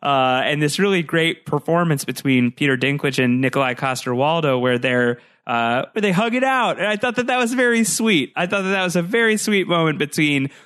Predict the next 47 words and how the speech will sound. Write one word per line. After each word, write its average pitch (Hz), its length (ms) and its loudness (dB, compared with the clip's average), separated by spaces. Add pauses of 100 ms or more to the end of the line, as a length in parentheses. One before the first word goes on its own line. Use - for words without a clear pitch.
(120)
these 165 200 0
two 226 220 0
dudes 196 540 2
sharing 208 340 0
some 190 200 0
love 185 260 0
for 185 120 -2
each 175 220 0
other, 165 260 0
these 151 200 -2
brothers 160 400 -2
who 156 80 0
think 151 200 -2
they're 147 120 0
never 143 240 -2
gonna 139 180 0
see - 160 0
each 135 160 0
other 131 240 2
again. 120 540 0 (340)
Um, 113 640 0 (180)
I, 143 320 -2
I - 40 -4
thought - 180 -4
that 120 100 -4
that 107 160 -2
was - 140 -6
nice. 80 300 -6
I 123 60 -2
thought 160 200 -2
it - 20 -2
was 151 160 -2
nice. 143 220 -4
I 151 40 -4
just 139 200 -6
think 143 160 -2
that 139 100 -2
the 143 80 -2
whole 131 200 0
motivation 117 640 0
for 110 200 0
Tyrion 107 440 0
doing 107 200 2
what 110 120 0
he 107 80 0
does 107 240 -2
next 107 380 -2